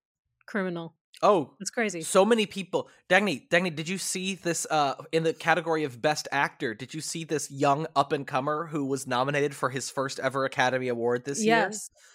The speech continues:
Speaker 1: Um,
Speaker 2: Little Mister
Speaker 1: uh,
Speaker 2: Bill Nighy?
Speaker 1: yeah. First, it's
Speaker 2: I
Speaker 1: insane.
Speaker 2: love
Speaker 1: There
Speaker 2: Bill
Speaker 1: were so
Speaker 2: Nighy.
Speaker 1: many
Speaker 2: First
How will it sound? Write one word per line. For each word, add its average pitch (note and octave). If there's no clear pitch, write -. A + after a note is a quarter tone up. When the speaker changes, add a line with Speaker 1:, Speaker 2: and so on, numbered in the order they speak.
Speaker 1:
Um, G3
Speaker 2:
Little E3+
Mister E3+
Speaker 1:
uh, -
Speaker 2:
Bill F3
Nighy? F3
Speaker 1:
yeah. A3+
First, B3
it's A3+
Speaker 2:
I D#3
Speaker 1:
insane. C#3
Speaker 2:
love C3
Speaker 1:
There B3
Speaker 2:
Bill -
Speaker 1:
were D4+
so D4
Speaker 2:
Nighy. -
Speaker 1:
many D4+
Speaker 2:
First G3